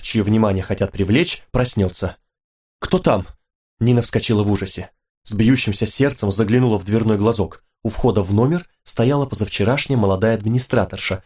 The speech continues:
жертва Лениного гнева. "Что вам надо? Который час?"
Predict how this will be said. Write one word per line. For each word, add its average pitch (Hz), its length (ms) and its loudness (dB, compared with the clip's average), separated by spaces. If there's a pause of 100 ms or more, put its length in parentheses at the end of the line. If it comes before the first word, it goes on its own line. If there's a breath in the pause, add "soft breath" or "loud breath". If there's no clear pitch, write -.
(180)
жертва 139 400 0
Лениного 107 420 2
гнева. 110 400 0 (460)
"Что - 240 0
вам 156 160 2
надо? 120 180 2
Который 147 300 0
час?" - 360 -2